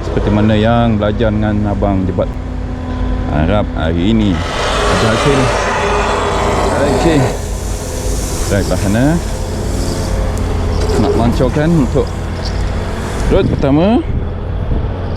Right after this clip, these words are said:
Abang Jebat dah tengok pecah berapa? Ah, lima.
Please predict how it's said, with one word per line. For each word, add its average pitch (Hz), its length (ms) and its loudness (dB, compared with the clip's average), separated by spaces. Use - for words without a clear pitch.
Abang 85 240 2
Jebat 101 240 4
dah 104 240 2
tengok 110 280 0
pecah 117 300 0
berapa? 120 300 0
Ah, 82 260 2
lima. 151 520 6